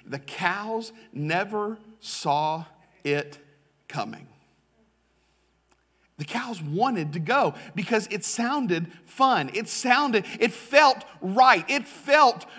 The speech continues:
normal. It felt natural. And before they knew it, they were looking their own mortality right between the eyes.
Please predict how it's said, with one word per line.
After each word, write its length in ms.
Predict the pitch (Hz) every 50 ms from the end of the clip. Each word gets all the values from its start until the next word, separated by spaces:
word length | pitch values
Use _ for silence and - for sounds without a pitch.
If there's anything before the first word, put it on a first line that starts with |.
| - -
normal. 520 | 202 226 269 285 294 285 254 220 190 196
It 180 | - 285 285 - - - -
felt 300 | 294 302 302 277 247 208 - - - -
natural. 960 | - 226 254 277 269 277 285 - - - 277 262 233 226 208 170 131 120 - - - - - - - - _ _ _ _ _ _ _ _ _ _ _ _ _ _ _ _ _ _ _ _ _ _ _ _ _ _ _ _ _ _ _ _ _ _ _ _ _
And 80 | - -
before 300 | 143 139 - 175 196 208
they 100 | 226 233
knew 260 | 220 185 151 135 123
it, 120 | 120 117 - - - _ _ _ _ _ _ _ _ _ _ _ _ _ _ _ _ _ _ _ _ _ -
they 80 | 147 156
were 160 | 147 139 131
looking 380 | 135 160 196 - 214 214 208
their 160 | 185 165 165 160
own 160 | 160 160 160
mortality 540 | 147 160 156 151 165 123 117 120 120 117 113
right 240 | 113 117 117 110
between 260 | - - - 120 110 110
the 100 | 107 98
eyes. 460 | 92 76 - - - - - -